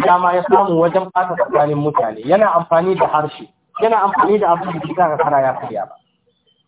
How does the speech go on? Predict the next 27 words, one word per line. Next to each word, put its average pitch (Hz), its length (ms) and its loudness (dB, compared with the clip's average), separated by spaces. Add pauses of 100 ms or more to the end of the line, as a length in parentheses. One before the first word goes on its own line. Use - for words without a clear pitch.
(220)
Hadisi 220 320 -2
ya 202 160 4
tabbata 180 320 -2
a 165 80 0
cikin - 240 -6
Musnad 185 400 -2
na 175 80 0
Imam 180 360 2
Ahmad, 185 380 0
Allah 170 260 2
ya - 60 0
mishi 165 160 -4
rahma, 165 300 2
daga 151 240 0
Abu 180 280 0
Hurairah, 175 280 2
Allah 170 200 2
ya 147 60 0
kara 151 260 2
mishi 135 240 -8
yarda. 113 360 -2 (600)
Ma'aiki 175 440 -2
sallallahu 175 500 2
alaihi 165 300 2
wa 156 180 2
sallama 175 380 2
yake 165 260 0